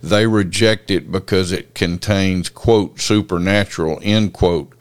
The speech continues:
If there was no supernatural, there would be no world. How else could all that we see come into existence and be what it is today without something beyond nature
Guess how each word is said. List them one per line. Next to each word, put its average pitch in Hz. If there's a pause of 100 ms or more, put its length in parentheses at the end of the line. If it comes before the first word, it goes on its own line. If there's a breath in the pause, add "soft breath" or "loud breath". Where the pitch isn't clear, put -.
(380 loud breath)
If 95
there 98
was 110
no 101
supernatural, 95
there 92
would 90
be 101
no 95
world. 87 (400 loud breath)
How 110
else 95
could -
all 107
that 95
we 95
see 85 (360 loud breath)
come 110
into 98
existence 95 (140)
and 87
be 104
what 98
it 90
is 95
today 87 (460 loud breath)
without 90
something 95
beyond 90
nature 87